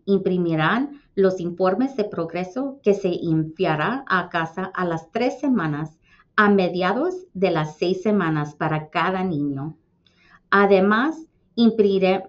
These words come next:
imprimiremos boletos de calificaciones al final de cada seis semanas solo para el primer semestre.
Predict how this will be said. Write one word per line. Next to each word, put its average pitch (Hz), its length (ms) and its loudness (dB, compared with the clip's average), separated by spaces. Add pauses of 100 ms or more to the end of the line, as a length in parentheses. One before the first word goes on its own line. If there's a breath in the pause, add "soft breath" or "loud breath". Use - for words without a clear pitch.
(140)
imprimiremos 202 1040 2 (400)
boletos 196 520 4
de 277 120 -2
calificaciones 202 1040 -4 (140)
al 180 160 -2
final 175 480 -4
de 175 240 -8
cada 233 340 0
seis 233 400 -4
semanas 165 600 -2
solo 294 360 0
para 208 260 0
el 180 140 -4
primer 175 380 -4
semestre. 139 760 -4